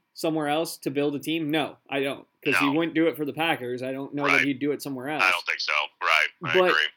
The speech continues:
Speaker 1: Adams might take less money to play with Rodgers again.
Speaker 2: Maybe. Maybe, yeah. Yeah, I mean, Denver certainly makes a lot of sense if they're going to make a trade. It's,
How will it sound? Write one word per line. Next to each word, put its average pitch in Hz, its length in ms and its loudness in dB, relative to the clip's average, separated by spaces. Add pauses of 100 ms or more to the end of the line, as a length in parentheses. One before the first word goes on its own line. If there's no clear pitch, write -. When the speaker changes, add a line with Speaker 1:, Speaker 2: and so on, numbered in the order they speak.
(240)
Speaker 1:
Adams 196 480 0
might 156 260 -2
take 156 240 0
less 151 280 -2
money 143 320 -4
to 139 160 -6
play 151 560 0
with 123 260 -10
Rodgers 151 500 -4
again. 110 360 -16
Speaker 2:
Maybe. 147 420 2 (400)
Maybe, 127 420 2
yeah. 113 340 4 (160)
Yeah, 113 280 2
I - 80 -4
mean, 123 200 0 (400)
Denver 175 380 0
certainly 143 500 -4
makes 127 260 -4
a 113 60 -2
lot 101 240 0
of - 80 -6
sense 92 540 -4
if 101 160 -2
they're 101 180 4
going 101 340 0
to 95 80 0
make 92 240 0
a 95 40 0
trade. 87 420 4
It's, - 240 -6